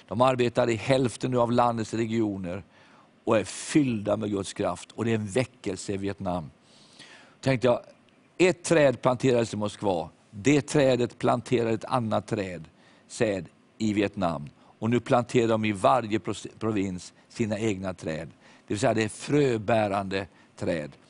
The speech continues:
Alla träd har frö som ska sås in någon annanstans. Därför är vi såningsman. Vi ska inte stanna och bygga upp saker kring oss själva. Vi ska dit, vi ska predika Guds ord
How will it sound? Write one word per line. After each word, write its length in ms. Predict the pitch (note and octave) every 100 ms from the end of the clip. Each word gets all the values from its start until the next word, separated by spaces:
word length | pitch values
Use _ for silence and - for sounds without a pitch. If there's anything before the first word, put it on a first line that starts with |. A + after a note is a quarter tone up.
| - - - _ -
Alla 440 | F3 E3+ D3+ D3
träd 380 | C#3 C3+ A#2 A2
har 200 | G#2 A2
frö 400 | - G2+ F#2 F#2+ D#2+ _ - - -
som 180 | -
ska 180 | A2 A2
sås 380 | - A#2+ G#2+ -
in 140 | G#2
någon 160 | G2+ A2
annanstans. 680 | G2 E2 F#2 - C#2 - - _ - _
Därför 420 | G2+ C#3+ D#3 D3+
är 60 | D#3
vi 100 | A#2
såningsman. 760 | - D#3 D3 A2 G2+ A2 A#2 A2
Vi 80 |
ska 140 | A2 C#3+
inte 140 | A2+
stanna 580 | G#2 - C#3 B2 G#2 G2+
och 180 | - A2+
bygga 260 | G#2+ A2
upp 260 | G#2+ G2 - - - _
saker 500 | - B2 G#2 G2 F2 _
kring 300 | - C3+ C#3
oss 100 | C#3+
själva. 440 | - C#3+ C3 B2 B2+ - - - -
Vi 60 | A2+
ska 200 | - F2+
dit, 680 | F#2 C#3 D#3+ E3+ - - - _ _ _
vi 80 | -
ska 160 | - G2
predika 880 | - G#2+ G2 D3 D3+ - - C#3+ C3 - -
Guds 400 | G2 B2 A#2+ - -
ord 460 | D#3+ C3+ F2+ D#2